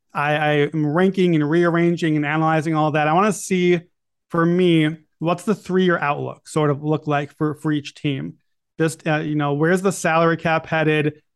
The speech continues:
What players could end up being salary cap casualties, either a cut or a likely trade later in the year? Who are the trade candidates? What moves are coming? I think it's really important, too, to use that for motivations. And this is one where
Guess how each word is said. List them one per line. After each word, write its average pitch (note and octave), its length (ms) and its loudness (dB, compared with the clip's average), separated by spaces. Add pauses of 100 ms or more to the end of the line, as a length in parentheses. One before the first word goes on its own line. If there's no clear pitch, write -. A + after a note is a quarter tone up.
What E3+ 280 -4
players E3+ 760 0
could E3 160 -2
end D#3 200 2
up D3 180 0
being D3 300 0
salary C#3+ 400 -2
cap D3+ 260 -4
casualties, F3 760 -2
either C3 220 -2
a A#2+ 60 -12
cut F#3 420 0
or C3+ 80 0
a C3 60 -2
likely C#3 340 -4
trade F3+ 300 0
later F3 260 2
in E3+ 80 2
the E3 80 2
year? D#3+ 380 2 (180)
Who E3+ 60 0
are E3+ 80 2
the D#3+ 80 0
trade E3 260 -2
candidates? E3 640 0
What E3 160 -4
moves D3+ 320 0
are E3 80 2
coming? D#3 540 2 (380)
I D3 80 -4
think G3+ 180 2
it's F#3 100 0
really F#3+ 140 4
important, E3 420 0
too, D3+ 200 0
to C#3 100 -14
use D#3 240 -2
that D#3 220 0
for D#3 100 0
motivations. D3 880 -2
And D#3 100 -4
this D#3+ 140 -2
is E3 160 -2
one D#3 300 2
where D3 420 0